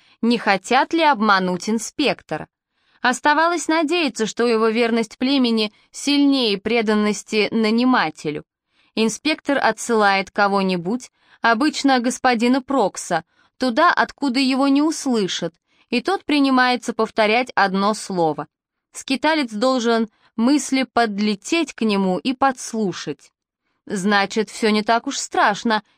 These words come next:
тихо прошептала Хатин. "Да, твоей матушке не о чем волноваться". "Сколько этапов моя сестра должна пройти?" "Для полной оценки — все, чтобы дотянуть до перепроверки —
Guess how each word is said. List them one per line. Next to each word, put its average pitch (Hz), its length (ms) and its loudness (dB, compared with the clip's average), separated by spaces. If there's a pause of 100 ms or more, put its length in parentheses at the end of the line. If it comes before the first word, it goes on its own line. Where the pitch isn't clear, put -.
тихо 208 320 -4
прошептала 196 640 0
Хатин. 180 540 -2 (500)
"Да, 226 380 2
твоей 240 400 0
матушке 285 520 0
не 233 180 2
о 214 100 0
чем 247 220 -4
волноваться". 196 760 0 (600)
"Сколько 330 560 -2
этапов 320 480 0
моя 226 300 2
сестра 240 400 -2
должна 233 440 2
пройти?" 269 580 -4 (440)
"Для 190 280 0
полной 196 420 0
оценки — 311 580 -4 (220)
все, 196 540 -4 (400)
чтобы 269 540 0
дотянуть 269 640 0
до 233 320 2
перепроверки — 220 920 -2